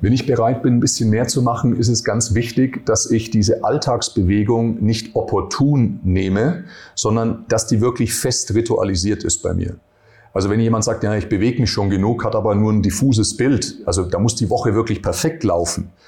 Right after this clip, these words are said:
dass ich zu meiner Bewegung komme, dann ist es noch nicht ritualisiert. Dann arbeite ich eher lieber mit den Leuten daran, wie ritualisiere ich denn Alltagsbewegung, was passt denn zu mir? Kann ich mal eine U-Bahn-Station früher aussteigen? Äh, kann ich mal eine extra Runde mit meinem Hund gehen und so weiter? Also was halt grad individuell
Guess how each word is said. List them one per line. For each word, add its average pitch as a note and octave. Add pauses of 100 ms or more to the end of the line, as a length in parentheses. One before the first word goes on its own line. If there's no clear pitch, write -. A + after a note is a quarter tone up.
(280)
dass -
ich A2
zu G#2+
meiner G2
Bewegung G#2
komme, A2
dann G2+
ist F#2+
es G#2
noch G2
nicht G#2
ritualisiert. G2
Dann F2
arbeite G2+
ich -
eher A#2
lieber A2+
mit G#2+
den G2
Leuten G2+
daran, G2
wie G2
ritualisiere G2+
ich A#2
denn G2
Alltagsbewegung, F#2 (180)
was -
passt -
denn G2+
zu -
mir? F2 (260)
Kann B2+
ich B2+
mal A2+
eine G3+
U-Bahn-Station G2+
früher A#2
aussteigen? E2+ (540)
Äh, G2
kann -
ich -
mal A#2+
eine A2+
extra A#2
Runde G#2+
mit G2+
meinem F#2
Hund G#2+
gehen -
und C3
so G2+
weiter? A2+
Also A2
was A2+
halt A#2+
grad A2
individuell A2+